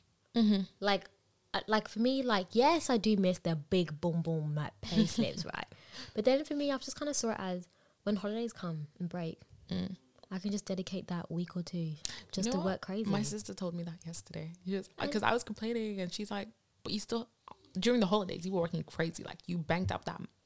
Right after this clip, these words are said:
Speaker 1: amount and that's
Speaker 2: And
Speaker 1: okay."
Speaker 2: then, like, think of that, like, too. You know, at the end of the year, us
Speaker 1: Mm.
Speaker 2: uni students, we have three months off.
Speaker 1: Yeah, that
Speaker 2: Buddy,
Speaker 1: is
Speaker 2: I
Speaker 1: true.
Speaker 2: can, like,
Speaker 1: That
Speaker 2: work
Speaker 1: is true.
Speaker 2: crazy, you know,
Speaker 1: That is
Speaker 2: get
Speaker 1: very
Speaker 2: the
Speaker 1: true.
Speaker 2: grind, get the bread,
Speaker 1: Mm-hmm.
Speaker 2: but still enjoy it.
Speaker 1: Yeah.
Speaker 2: And then come back and go, "Oosh,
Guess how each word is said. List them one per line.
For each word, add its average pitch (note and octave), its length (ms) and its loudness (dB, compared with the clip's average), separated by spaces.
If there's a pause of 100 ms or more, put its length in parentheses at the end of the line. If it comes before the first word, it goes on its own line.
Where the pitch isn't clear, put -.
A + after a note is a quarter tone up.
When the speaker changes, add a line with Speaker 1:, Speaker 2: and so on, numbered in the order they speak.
Speaker 1:
amount D#3+ 460 -2
and D#3+ 80 -4
that's - 180 -4
Speaker 2:
And D3+ 140 -2
Speaker 1:
okay." F4+ 240 4
Speaker 2:
then, - 240 -14
like, D4+ 180 0
think D#4+ 180 0
of B3 100 2
that, G3 140 -2
like, G3 160 -6
too. A3+ 140 -4
You G3 140 -2
know, A3 120 -2
at A#3 40 -4
the A3+ 80 -2
end G#3 140 -2
of F3+ 60 -6
the F#3+ 60 -2
year, F#3 240 0
us E3+ 100 -6
Speaker 1:
Mm. F3+ 140 4
Speaker 2:
uni G#3 120 4
students, E3 340 -2
we G#3+ 40 0
have G#3+ 100 -2
three G#3+ 160 -2
months G3+ 240 -4
off. D#3 260 -6 (120)
Speaker 1:
Yeah, F3 260 2 (120)
that - 100 -2
Speaker 2:
Buddy, E4 160 6
Speaker 1:
is - 100 2
Speaker 2:
I C#4+ 140 6
Speaker 1:
true. E4+ 140 0
Speaker 2:
can, E4 80 0
like, D4+ 220 2 (280)
Speaker 1:
That F#3+ 100 -6
Speaker 2:
work B3 160 6
Speaker 1:
is C4 80 0
true. - 80 4
Speaker 2:
crazy, A#3 560 4 (640)
you A3 100 8
know, G#3 100 10
Speaker 1:
That G3+ 60 6
is - 120 0
Speaker 2:
get B3+ 160 6
Speaker 1:
very - 80 -4
Speaker 2:
the C#4 80 2
Speaker 1:
true. A3 140 2
Speaker 2:
grind, A3+ 280 4
get - 180 2
the C4 60 4
bread, A3 540 4
Speaker 1:
Mm-hmm. E3 280 -2 (200)
Speaker 2:
but B3+ 140 4
still D4 180 2
enjoy A#3 400 4
it. D3 280 0
Speaker 1:
Yeah. F3 240 -2
Speaker 2:
And A3 80 4
then A#3+ 100 6
come B3+ 200 -2
back B3 180 -4
and A#3 80 -2
go, G#3+ 200 -4 (420)
"Oosh, - 520 -4